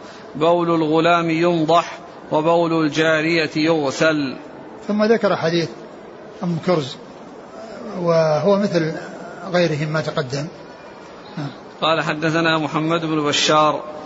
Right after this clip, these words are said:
Speaker 2: هو الملقب من دار، ثقة أخرج أصحاب الكتب.
Speaker 1: "عن أبي بكر الحنفي"،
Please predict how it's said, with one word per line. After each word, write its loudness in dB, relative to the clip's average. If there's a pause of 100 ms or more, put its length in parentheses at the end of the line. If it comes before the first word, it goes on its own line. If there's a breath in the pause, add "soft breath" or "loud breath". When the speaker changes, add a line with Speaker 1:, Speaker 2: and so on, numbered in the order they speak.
(300)
Speaker 2:
هو 6
الملقب 2
من 2
دار، 2
ثقة 2
أخرج 2
أصحاب 2
الكتب. 0 (800)
Speaker 1:
"عن 0
أبي 4
بكر 0
الحنفي"، 2